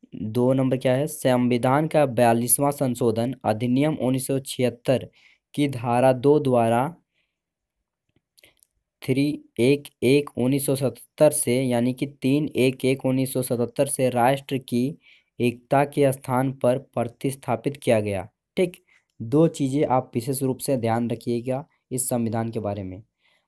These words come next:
भारतीय संविधान का पिता डॉक्टर भीमराव अंबेडकर को कहा जाता है, आपको मालूम ही होगा, बाबा साहेब भीमराव अंबेडकर। चलिए, आपको एक मैं यहाँ पे टास्क दे रहा हूँ, ये बताइएगा कि भीमराव अंबेडकर किस राज्य के थे?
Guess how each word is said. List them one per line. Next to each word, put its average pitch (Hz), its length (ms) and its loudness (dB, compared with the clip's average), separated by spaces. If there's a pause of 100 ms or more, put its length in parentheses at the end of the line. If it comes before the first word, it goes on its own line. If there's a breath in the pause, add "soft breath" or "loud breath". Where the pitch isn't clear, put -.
भारतीय 120 420 -4
संविधान 123 400 -2
का 127 100 -4
पिता 127 460 -4 (400)
डॉक्टर 123 260 0
भीमराव 131 540 0
अंबेडकर 113 580 0
को 139 140 -6
कहा 127 220 0
जाता 131 260 0
है, 139 200 -2
आपको 110 280 -6
मालूम 113 380 -2
ही 131 60 -2
होगा, 123 280 -4
बाबा 113 300 -2
साहेब 113 480 -6
भीमराव 113 440 -6
अंबेडकर। 98 640 -8 (840)
चलिए, 143 200 2
आपको 143 340 0
एक 139 300 -2
मैं 123 100 0
यहाँ 120 180 0
पे 127 100 -10
टास्क 120 380 -4
दे 123 140 -2
रहा 120 100 -2
हूँ, 123 220 -6 (420 soft breath)
ये 135 120 4
बताइएगा 139 640 0
कि 135 160 -4
भीमराव 131 680 -2
अंबेडकर 117 560 -2
किस 135 320 -4
राज्य 117 280 2
के 113 180 -2
थे? 95 200 -8